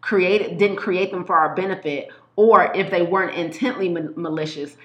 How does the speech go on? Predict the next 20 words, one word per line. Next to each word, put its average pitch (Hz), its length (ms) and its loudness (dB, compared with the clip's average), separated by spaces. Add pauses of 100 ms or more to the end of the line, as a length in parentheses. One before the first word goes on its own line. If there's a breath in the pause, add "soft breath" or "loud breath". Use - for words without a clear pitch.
they've 190 180 2
just 175 280 -4
been 160 160 -2
outdated 156 560 0
and 156 80 -2
antiquated. 143 800 -10 (400 soft breath)
Um, 139 320 -2
so 202 100 -2
that's 214 160 6
all 190 100 8
I 185 60 4
got 175 160 4
today 170 240 -4
for 175 80 -4
y'all. 156 160 0
Sharice 214 480 0
on 185 140 0
Facebook 196 440 0
says, 160 640 -2
um, 156 460 -4